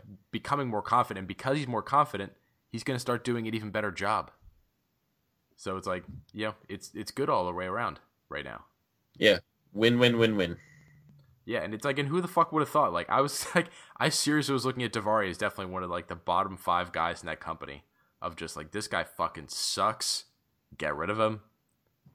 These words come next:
Speaker 1: And, like, I'm not saying he's fucking amazing right now, but hey, it's like, this is definitely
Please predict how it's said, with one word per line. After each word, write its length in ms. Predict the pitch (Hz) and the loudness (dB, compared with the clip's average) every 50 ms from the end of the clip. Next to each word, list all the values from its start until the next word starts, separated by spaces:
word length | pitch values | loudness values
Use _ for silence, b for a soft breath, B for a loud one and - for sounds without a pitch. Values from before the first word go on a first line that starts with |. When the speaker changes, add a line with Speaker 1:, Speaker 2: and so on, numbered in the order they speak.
| - - - - - _ _ _ _ _ _ _ _ _ _ _ _ - - | -20 -20 -20 -20 -20 _ _ _ _ _ _ _ _ _ _ _ _ -4 0
Speaker 1:
And, 160 | 143 147 147 | 4 6 6
like, 100 | 147 135 | 6 8
I'm 100 | 151 147 | 6 6
not 140 | 139 127 - | 6 4 2
saying 180 | 135 131 120 | 2 0 0
he's 120 | 110 - - | 0 0 2
fucking 220 | 123 110 - 92 | 2 2 4 2
amazing 340 | 90 87 98 139 131 110 92 | 0 2 2 2 2 0 0
right 160 | 85 82 85 82 | -2 -4 -4 -2
now, 160 | 80 85 95 | -2 -4 -4
but 180 | 90 - 87 - | -4 -6 -4 0
hey, 180 | 131 131 113 | 2 2 2
it's 100 | 95 - | 0 -2
like, 140 | 85 85 82 | -6 -8 -6
this 160 | 101 98 - | -8 -8 -8
is 60 | - | -8
definitely 440 | - 104 101 - - 95 90 85 82 | -6 -6 -6 -6 -6 -8 -8 -8 -8